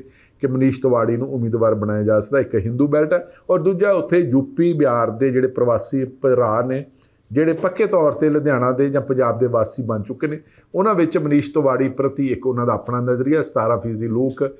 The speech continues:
ਪ੍ਰਵਾਸੀ ਮਜ਼ਦੂਰਾਂ, ਪ੍ਰਵਾਸੀ ਭਾਈਚਾਰੇ ਦੇ ਸਮੇਤ ਬਾਕੀ ਵੀ ਲੋਕ ਚਾਹੁੰਦੇ ਨੇ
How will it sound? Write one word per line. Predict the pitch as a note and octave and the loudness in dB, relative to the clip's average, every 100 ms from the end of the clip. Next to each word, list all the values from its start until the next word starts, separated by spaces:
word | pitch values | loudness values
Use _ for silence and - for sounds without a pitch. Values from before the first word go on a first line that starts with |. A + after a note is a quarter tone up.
| _ _ _ _ _ _ | _ _ _ _ _ _
ਪ੍ਰਵਾਸੀ | C3 C#3 C#3 F3 | 0 0 0 0
ਮਜ਼ਦੂਰਾਂ, | D#3+ C3+ C#3+ D#3 F3 F3+ | 2 2 4 4 2 -2
ਪ੍ਰਵਾਸੀ | F3+ C#3+ C3 C#3 | 0 0 0 -2
ਭਾਈਚਾਰੇ | C3 C3+ G2 B2+ C3+ | 0 0 2 2 2
ਦੇ | C3+ | 0
ਸਮੇਤ | C3+ D3+ | -2 -2
ਬਾਕੀ | D3+ B2 A#2+ C#3 | 0 0 -2 -2
ਵੀ | B2 | 0
ਲੋਕ | A2+ G#2+ | -2 -2
ਚਾਹੁੰਦੇ | - D3 D#3 | -2 0 0
ਨੇ | C3+ | -2